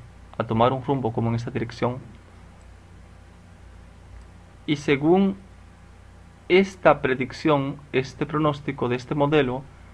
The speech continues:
hasta al parecer le hace bastante daño.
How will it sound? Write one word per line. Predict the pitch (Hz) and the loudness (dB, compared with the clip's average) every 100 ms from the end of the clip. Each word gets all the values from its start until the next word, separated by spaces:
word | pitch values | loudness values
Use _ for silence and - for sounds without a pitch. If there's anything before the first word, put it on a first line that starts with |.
| - - - - | -20 -20 -20 -6
hasta | - 120 - 131 123 - - - - - - - | -2 -2 4 6 8 4 -6 -20 -20 -20 -20 2
al | 131 131 | 4 6
parecer | 127 123 120 156 135 127 - | 6 4 2 0 0 -2 -8
le | - 113 117 | 0 4 6
hace | 120 135 143 | 6 4 2
bastante | 123 120 131 131 127 | 0 2 -2 0 2
daño. | 113 107 110 | 2 2 0